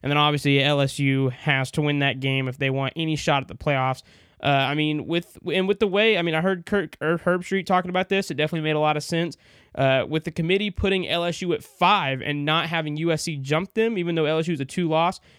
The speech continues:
that means that the committee is willing to put in a two-loss S E C champion L S U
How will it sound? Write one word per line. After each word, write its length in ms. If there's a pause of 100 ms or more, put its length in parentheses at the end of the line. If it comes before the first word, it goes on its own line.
(120)
that 220
means 240
that 140
the 60
committee 600 (140)
is 240
willing 320
to 100
put 280
in 340 (380)
a 160
two-loss 840
S 220
E 60
C 180
champion 520
L 200
S 200
U 420